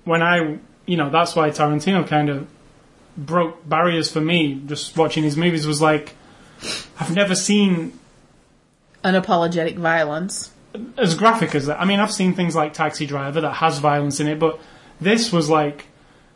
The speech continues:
Speaker 1: when the camera s-, cuts away in older films or whatever, it doesn't in this film. So it was kinda like an opening for this.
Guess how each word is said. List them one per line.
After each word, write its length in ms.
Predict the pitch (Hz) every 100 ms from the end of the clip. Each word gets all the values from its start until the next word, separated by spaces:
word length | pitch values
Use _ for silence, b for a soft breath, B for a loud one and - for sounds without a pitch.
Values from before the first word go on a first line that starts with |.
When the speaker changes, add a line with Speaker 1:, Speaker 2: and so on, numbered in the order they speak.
| b _ _ _
Speaker 1:
when 180 | 175 180
the 60 | 180
camera 340 | 180 208 196
s-, 160 | 185 185 - -
cuts 300 | - 214 214
away 400 | 180 180 208 175 151
in 160 | 151
older 300 | 190 160 151
films 380 | 147 156 147 143
or 100 | 147
whatever, 460 | 143 143 143 147 151 - _ _ -
it 140 | 165
doesn't 300 | 196 175 170
in 140 | 151
this 180 | 151 147
film. 400 | - 143 147 - -
So 240 | - 160
it 100 | 170
was 120 | 165
kinda 280 | - 170 165
like 240 | 156 147
an 80 | 147
opening 480 | 156 160 165 151 147
for 120 | 151
this. 400 | 147 147 - -